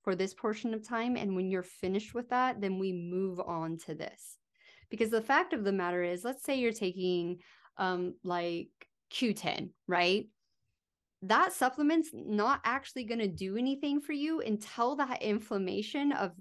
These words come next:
whatever we're healing in the gut is gonna work, because your body is still dealing with all this inflammation. It's just basically taking that one supplement that's supposed to, quote unquote, improve A quality. It's just gonna go through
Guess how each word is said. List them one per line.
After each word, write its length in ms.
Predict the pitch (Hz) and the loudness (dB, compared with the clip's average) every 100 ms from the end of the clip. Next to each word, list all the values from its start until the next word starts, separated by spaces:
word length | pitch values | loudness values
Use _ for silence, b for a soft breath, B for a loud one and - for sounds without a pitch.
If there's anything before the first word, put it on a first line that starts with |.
| - | -10
whatever 440 | 190 196 214 226 | -4 0 2 2
we're 140 | 208 196 | 2 0
healing 460 | - 214 214 240 226 | -2 -2 0 2 2
in 100 | 202 | 0
the 80 | |
gut 420 | 175 175 196 330 - _ _ _ _ - | 0 0 2 0 -4 _ _ _ _ -4
is 120 | 240 | -2
gonna 260 | 247 359 226 | 2 2 4
work, 520 | 208 392 - - - _ _ _ _ _ | 4 4 2 -4 -18 _ _ _ _ _
because 260 | 240 233 262 | -6 -4 -2
your 180 | 269 262 | -2 0
body 360 | 226 240 277 254 | 2 2 2 -2
is 100 | 233 | -4
still 280 | - 269 | -4 -2
dealing 360 | 233 254 294 254 | 0 0 0 0
with 140 | 202 | -2
all 160 | - 214 | -2 -2
this 160 | 220 214 | -2 -2
inflammation. 720 | 202 202 196 254 320 - 190 | -4 -2 0 0 0 0 0
It's 160 | 196 | -2
just 260 | 254 247 190 | -4 -6 -4
basically 500 | 196 247 - - 196 | -2 -2 -2 -2 -2
taking 440 | - 233 220 190 | -2 -4 0 0
that 240 | 190 220 208 | 2 2 2
one 180 | 214 | 2
supplement 520 | 214 240 240 202 180 175 | 2 0 0 -2 0 0
that's 200 | 156 - | -2 -2
supposed 260 | 220 220 175 | -2 -2 -6
to, 100 | - | -10
quote 300 | - 208 202 | -2 2 4
unquote, 480 | 190 - 208 190 - b b b _ _ - - | 2 2 0 0 -6 b b b _ _ -10 2
improve 420 | 220 214 233 202 | 2 6 4 6
A 160 | 247 302 | 4 4
quality. 800 | - 202 196 190 175 170 247 262 _ _ _ _ - | 2 2 4 2 0 -2 -2 -6 _ _ _ _ -6
It's 120 | - | 2
just 180 | 381 - | 2 8
gonna 160 | 403 | 8
go 220 | 269 277 277 | 8 6 4
through 280 | - 262 | 0 2